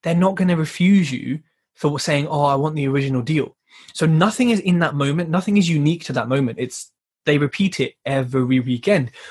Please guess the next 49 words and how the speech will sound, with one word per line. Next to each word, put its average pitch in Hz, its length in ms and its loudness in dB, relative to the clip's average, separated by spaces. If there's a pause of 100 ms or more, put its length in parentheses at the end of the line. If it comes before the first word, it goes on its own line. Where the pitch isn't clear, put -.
(180)
Also, 233 480 2 (520)
<clears throat> - 380 -6
like, 147 280 -2
I 156 80 2
went 202 240 2
to 196 120 2
an 160 80 4
event, 139 440 0 (840)
me 151 180 4
and, 139 200 0
me 151 100 2
and 135 80 0
Jack 135 240 -2
Wicks, 131 240 -2
who 135 80 -2
I 127 40 0
know 131 100 0
you 127 180 2
know 123 160 -4
as 120 100 -6
well, 127 180 2
and 120 100 -2
he 185 340 2
is, 120 280 0 (760)
um, 120 560 -2 (320)
he, 165 360 2 (140)
like, 131 260 -6
abhors, 131 600 0 (180)
is 139 100 -4
that 131 200 -2
the 160 100 -6
right 165 160 -4
pronunciation? 160 460 -6
Abhors 139 320 -4
any 214 240 6
type 151 220 0
of 135 60 -4
training, 120 440 -4
and 120 100 -8
he's 135 180 -2
so, - 320 2
like, 123 500 2 (500)
if 175 80 2
he 151 60 2
trains 185 200 2
himself, 127 320 0
but 117 100 -8
he's, 139 160 -4
like, 131 220 -6